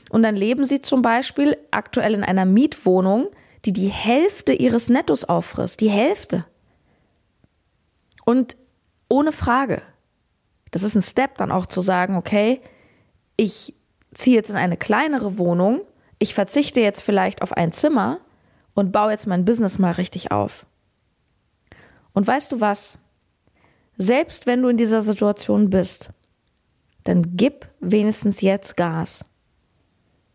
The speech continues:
Du kannst auch mit wenig Budget erstmal Gas geben.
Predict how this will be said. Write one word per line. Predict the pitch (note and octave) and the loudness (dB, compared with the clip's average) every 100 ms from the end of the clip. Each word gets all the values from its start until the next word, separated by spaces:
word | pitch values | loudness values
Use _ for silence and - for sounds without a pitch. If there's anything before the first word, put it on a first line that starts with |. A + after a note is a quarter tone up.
| _ _ - | _ _ -6
Du | F#3 | -2
kannst | G#3 B3+ E4+ - | 0 0 -2 -4
auch | - B3+ B3+ - | 0 2 0 -2
mit | A3+ G3+ F#3+ | 0 0 2
wenig | A3 B3+ - | 2 2 0
Budget | - F#3+ G3 G3+ A3 | -2 0 2 2 2
erstmal | G3+ - G3+ F#3 | 0 -2 0 2
Gas | F#3 G3 B3+ - | 2 0 -2 -4
geben. | F#3 E3+ F#3 | -6 -6 -8